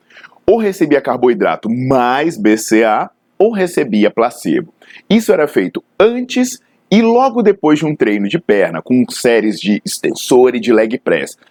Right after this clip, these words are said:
E, cara, a quantidade de B C A era grandinha, uma pessoa na casa dos oitenta quilos aí acabar recebendo dez gramas de B C A. Sabe o que aconteceu? De acordo com os resultados, o carboidrato sozinho ou misturado com B C A,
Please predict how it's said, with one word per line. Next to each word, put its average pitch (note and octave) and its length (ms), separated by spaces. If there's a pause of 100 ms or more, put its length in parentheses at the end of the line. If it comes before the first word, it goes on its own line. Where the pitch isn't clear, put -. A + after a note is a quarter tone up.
(120)
E, D#3 80
cara, - 300
a - 40
quantidade E3+ 440
de D3+ 80
B C#3 140
C C3 160
A A2 60
era A2 120
grandinha, A2+ 600 (420)
uma C#3 80
pessoa C3+ 320
na B2 80
casa A2+ 260
dos G#2 120
oitenta A2 440
quilos G#2 360
aí F#2+ 200
acabar B2 300
recebendo C3 480
dez B2 560
gramas G2 460
de G2 80
B G2 160
C A2 200
A. D2 160 (380)
Sabe D4+ 160
o D4 60
que B3 80
aconteceu? E3 640 (360)
De D3 120
acordo E4+ 400
com D3+ 120
os B2 80
resultados, G#2+ 720 (400)
o - 140
carboidrato B2+ 960 (180)
sozinho A#2+ 880 (120)
ou C#3+ 120
misturado B2+ 760
com G2 180
B F2+ 140
C F2+ 220
A, A#2 240